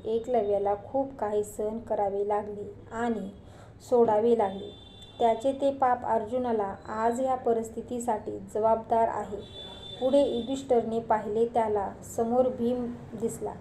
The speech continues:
त्याने पाहिले की भीमला देखील खूप वेदना सहन कराव्या लागल्या आहे. त्याचे कारण यमराज यांनी सांगितले की भीमाने अन-,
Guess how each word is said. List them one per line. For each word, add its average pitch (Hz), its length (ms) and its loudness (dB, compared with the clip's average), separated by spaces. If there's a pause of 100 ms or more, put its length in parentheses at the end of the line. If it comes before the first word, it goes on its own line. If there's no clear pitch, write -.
(540)
त्याने 233 300 2
पाहिले 226 420 4
की 233 200 -4 (640)
भीमला 254 360 4
देखील 262 520 -2
खूप 285 180 2
वेदना 226 500 2
सहन 262 340 -2
कराव्या 226 500 4
लागल्या 208 380 2
आहे. 208 300 -2 (1000)
त्याचे 226 340 4
कारण 226 460 4 (240)
यमराज 226 580 4
यांनी 214 440 -2
सांगितले 220 580 -2
की 226 520 -4
भीमाने 220 680 -2 (500)
अन-, 226 260 -2